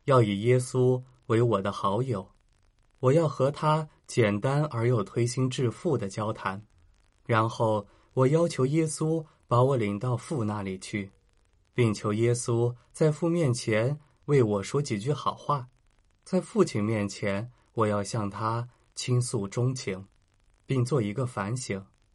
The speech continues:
我不与主在一起的时候，我在哪里？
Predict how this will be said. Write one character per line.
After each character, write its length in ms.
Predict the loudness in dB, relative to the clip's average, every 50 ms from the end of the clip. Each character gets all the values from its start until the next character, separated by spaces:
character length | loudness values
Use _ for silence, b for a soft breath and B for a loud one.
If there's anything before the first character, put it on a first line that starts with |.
| _ _ _ _ _ _ _ _ _ 0
我 180 | 4 4 4 6
不 160 | 6 4 4
与 160 | 6 4 2
主 460 | 2 2 0 2 2 2 0 -2 -4 _ -10
在 180 | -2 0 0
一 160 | 2 2 0 -2
起 240 | -4 -4 -6 -6
的 120 | -4 -4 -2
时 240 | -2 -2 -2 -4 -4
候， 420 | -4 -4 -4 -4 -4 -4 -8 _ _ _ _ _ _ _ _ _ _ _ _ _ _ _ _
我 140 | -2 -2 0
在 160 | 0 0 -2 0
哪 280 | 0 -2 -2 -4 -2
里？ 240 | -2 -4 -4 -6 -10